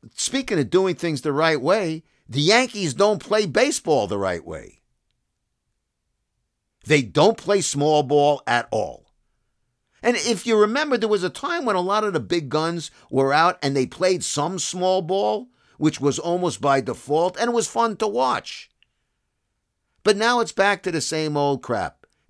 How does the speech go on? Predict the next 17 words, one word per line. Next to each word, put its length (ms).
It's 220
feast 420
or 100
famine. 440
They 140
don't 220
run 260
the 60
bases 440
properly. 720
They 100
don't 220
hit 180
behind 500
runners. 460
They 140
don't, 320